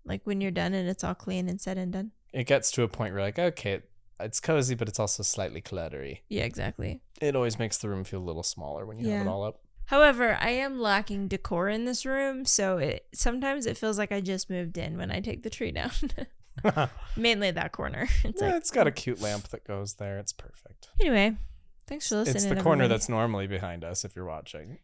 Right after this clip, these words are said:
Speaker 2: <laughs>
Speaker 1: Yeah. Today we're on a couch.
Speaker 2: Mm.
Speaker 1: Oh, man.
Speaker 2: Shall we pivot to what we're speaking on today?
Speaker 1: I think so.
Speaker 2: I don't know what that accent was.
Speaker 1: It was good.
Speaker 2: No, it wasn't. Thank you for saying so, though. That was nice
Speaker 1: I
Speaker 2: of you.
Speaker 1: am your biggest supporter.
Speaker 2: Oh, shucks.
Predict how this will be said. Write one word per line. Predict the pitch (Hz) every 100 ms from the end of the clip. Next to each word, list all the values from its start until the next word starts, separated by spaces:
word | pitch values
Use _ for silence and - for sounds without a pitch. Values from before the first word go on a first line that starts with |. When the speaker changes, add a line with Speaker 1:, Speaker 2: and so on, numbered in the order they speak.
| 170
Speaker 2:
<laughs> | -
Speaker 1:
Yeah. | - 220 220 - 262 - -
Today | 226 226
we're | 214
on | 190
a | -
couch. | - 95 - - - - - - - 185
Speaker 2:
Mm. | 185 170 156 143 139 135 -
Speaker 1:
Oh, |
man. | 226 196 185 185 196 - - - - -
Speaker 2:
Shall | - 120
we | 120
pivot | - 165 156
to | -
what | 147 139
we're | 180
speaking | - - 196 101
on | 101 107 113
today? | 131 131
Speaker 1:
I | 214
think | 196 170
so. | - 180 185 185 196 - -
Speaker 2:
I | 143
don't | 139
know |
what | 120
that | 110
accent | 104 110 - 104
was. | 101 113 - - 262
Speaker 1:
It | 294
was | 330
good. | - 403 392 - -
Speaker 2:
No, | 123 92
it |
wasn't. | 95 98 107 - - - - -
Thank | 160 147
you | 127
for |
saying | 117 139 131
so, | - 104
though. | 117 139
That | 170
was | 151 120
nice | 110
Speaker 1:
I | 254 294
Speaker 2:
of |
you. | 208
Speaker 1:
am | 208 190
your | 190
biggest | 208 254 320 311 -
supporter. | 330 285 233
Speaker 2:
Oh, | 220 208 185 175 160 151 147
shucks. | 151 147 87 - - -